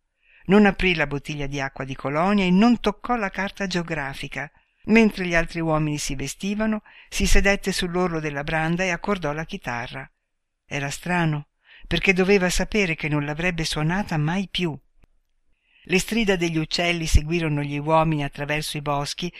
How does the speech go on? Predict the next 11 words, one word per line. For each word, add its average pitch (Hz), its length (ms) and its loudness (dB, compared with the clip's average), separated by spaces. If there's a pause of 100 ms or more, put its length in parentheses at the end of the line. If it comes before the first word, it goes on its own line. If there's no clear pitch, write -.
(140)
affondati 175 680 0
nella 170 220 -2
nebbia 147 340 -2
mattutina. 139 720 -8 (540)
Camminavano 190 640 4
in 170 80 2
fila, 143 500 -6
a 147 60 -6
gruppi 160 340 -4
di 147 140 -6
quindici, 139 680 -6